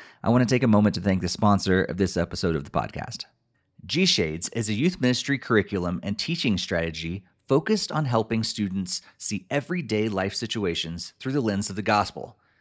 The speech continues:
G Shades has options to fit everyone as well, with three plans to choose from. This curriculum gives you the resources that you need to do what you do better.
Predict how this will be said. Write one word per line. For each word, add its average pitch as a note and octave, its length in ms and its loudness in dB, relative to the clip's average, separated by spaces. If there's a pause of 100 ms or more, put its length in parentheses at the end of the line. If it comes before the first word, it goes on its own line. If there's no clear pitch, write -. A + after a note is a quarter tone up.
(280)
G C3+ 200 -2
Shades C3+ 340 4
has A2 320 0
options A2+ 460 2
to G2+ 100 -4
fit G#2 240 -2
everyone F2+ 500 -2
as E2 140 -8
well, F2 320 -2 (220)
with - 260 -4
three C3+ 260 -4
plans G#2+ 420 -2
to F#2+ 100 -10
choose A2 260 -4
from. C#2 300 -8 (400)
This C#3 260 -2
curriculum A#2+ 600 2
gives G#2 260 -4
you G#2+ 40 -2
the F#2 120 -4
resources B2+ 720 -2
that F#2 180 -2
you G#2+ 240 -2
need F#2 320 -2
to - 80 -8
do G#2 320 -4
what E2 220 -2
you G2 260 -4
do F#2+ 320 -6
better. F2 460 -4